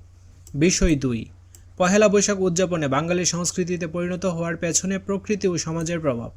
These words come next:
ক উচ্চ বিদ্যালয়, ঢাকা, বাংলাদেশ। বিষয় পহেলা বৈশাখ উদযাপনে প্রকৃতি ও সমাজের প্রভাব শিরোনামে প্রতিবেদন রচনা। জনাব, আপনার নির্দেশনায় পহেলা বৈশাখ উদযাপনে প্রকৃতি ও সমাজের প্রভাব শিরোনামে প্রতিবেদন রচনা করলাম।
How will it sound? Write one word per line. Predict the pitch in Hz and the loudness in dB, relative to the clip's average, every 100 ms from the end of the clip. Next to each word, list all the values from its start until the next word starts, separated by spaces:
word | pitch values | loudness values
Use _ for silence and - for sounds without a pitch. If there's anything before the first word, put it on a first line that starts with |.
| - - | -18 4
ক | |
উচ্চ | 190 202 196 208 | 6 6 6 6
বিদ্যালয়, | 196 190 208 214 | 6 6 4 4
ঢাকা, | 170 147 147 | 2 4 2
বাংলাদেশ। | 143 135 117 120 135 | 2 0 -2 -4 0
বিষয় | 156 190 156 | 2 2 2
পহেলা | 135 160 190 202 | 0 2 4 6
বৈশাখ | 202 196 196 | 4 2 0
উদযাপনে | 180 165 185 185 185 180 | -2 -2 -2 -2 -4 -4
প্রকৃতি | 190 185 202 196 190 | -6 -2 -2 0 0
ও | 170 | 0
সমাজের | - 175 180 185 | -2 -4 -2 -2
প্রভাব | 180 180 | 0 -2
শিরোনামে | 160 - 180 190 190 | -2 -4 -2 -2 -2
প্রতিবেদন | 190 190 190 175 165 | -4 -2 -2 -2 -2
রচনা। | 143 - 117 - - - - - - - - - | 0 0 -4 -10 -16 -20 -20 -20 -20 -20 -20 -8
জনাব, | 135 165 165 123 | 0 2 2 0
আপনার | 160 165 196 185 | -2 2 4 4
নির্দেশনায় | 175 190 196 190 196 185 | 4 4 4 2 0 2
পহেলা | 170 185 190 | 2 2 4
বৈশাখ | 196 196 185 | 2 2 0
উদযাপনে | 175 190 190 196 180 | 0 0 -2 -2 -2
প্রকৃতি | 175 196 190 107 208 | -4 -6 -2 -2 0
ও | 135 165 | 0 0
সমাজের | - 170 185 196 | -2 -2 0 0
প্রভাব | 180 175 175 | 0 -2 -2
শিরোনামে | 175 180 185 185 185 | -2 -2 -2 -2 -2
প্রতিবেদন | 185 185 180 170 | -2 -2 -2 -2
রচনা | 160 151 156 151 | 0 0 0 0
করলাম। | 139 113 107 | 0 0 -6